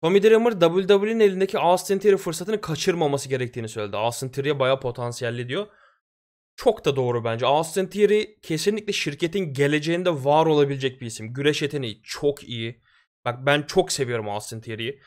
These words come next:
Ha, karizma, marizma, duruş falan diyorsan tamam işte Vince al abi. Vince zaten kendin çalışıyorsun.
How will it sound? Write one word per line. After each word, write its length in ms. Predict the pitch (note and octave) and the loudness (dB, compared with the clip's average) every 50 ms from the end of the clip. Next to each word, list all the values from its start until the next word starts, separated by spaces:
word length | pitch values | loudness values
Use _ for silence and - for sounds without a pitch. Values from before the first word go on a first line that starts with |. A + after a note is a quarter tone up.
| _ _ _ | _ _ _
Ha, 140 | - C#3+ - | -12 -12 -4
karizma, 440 | - F3+ F3+ F3+ G3 G3 G3+ G3+ F#3+ | 2 4 6 6 6 6 4 2 4
marizma, 440 | F#3+ G3 G3 G3+ G3 G3 G3 E3+ D#3 | 4 4 4 4 4 2 0 0 0
duruş 220 | F3 G#3 G3 - | 0 -2 -2 -2
falan 240 | - G#3 G3+ G#3 F3+ | -2 -2 -2 0 -2
diyorsan 300 | C#3 A#2 - F#3 F#3 - | -4 -4 -4 -4 -6 -6
tamam 200 | - D4 E4+ D#4+ | -6 -8 -6 -6
işte 200 | - - D3+ D3+ | -8 -8 -6 -4
Vince 260 | F#3+ G#3+ G#3 - - | -4 -4 -4 -4 -6
al 120 | - - | -4 -2
abi. 260 | - G#3 G3 G3+ G3 F3+ | -2 -2 -2 -2 -4 -4
Vince 120 | G#3 A3 | -4 -2
zaten 320 | G#3 - A#3 A#3 B3+ A#3 | -2 -2 -2 -2 -2 -4
kendin 320 | - - G3 G3 A3+ C4 C4+ | 0 0 2 2 0 -2 -4
çalışıyorsun. 580 | - B3 C#3+ - - - G2 - G#3 - - | -4 -4 -6 -6 -6 -8 -10 -8 -10 -14 -14